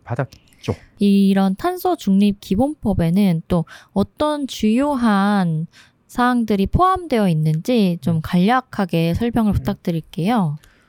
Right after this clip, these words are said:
Speaker 1: 어, 사실 탄소 중립 녹색 성장 기본 계획에는 많은 내용들이 담겨야 돼요.
Speaker 2: 네.
Speaker 1: 그래서, 어, 뭐 온실가스 감축 목표에 관한 사항이라든지,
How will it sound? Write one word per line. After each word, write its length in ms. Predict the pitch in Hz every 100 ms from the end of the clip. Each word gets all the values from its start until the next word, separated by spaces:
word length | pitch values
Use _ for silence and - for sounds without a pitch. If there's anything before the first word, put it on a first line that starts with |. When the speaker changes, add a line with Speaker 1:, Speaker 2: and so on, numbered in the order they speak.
| _ _
Speaker 1:
어, 200 | - 131
사실 320 | 120 123 143 135
탄소 220 | 185 208
중립 220 | 214 202
녹색 240 | 147 117 156
성장 200 | 160 151
기본 300 | 127 120 139
계획에는 420 | 131 123 117 110
많은 340 | 95 104 185 226
내용들이 840 | 147 131 117 104 107 113 117 101 -
담겨야 600 | - 110 117 123 117 107
돼요. 360 | 104 107 123 113
Speaker 2:
네. 460 | 190 175 156 151 156
Speaker 1:
그래서, 600 | 135 123 123 120 120 120 120 _ _
어, 380 | 120 110 104 104 104
뭐 140 | 110
온실가스 440 | 123 127 147 135
감축 320 | 120 113 - 131
목표에 320 | 110 117 127
관한 240 | 117 113
사항이라든지, 960 | 110 117 117 113 107 107 107 123 165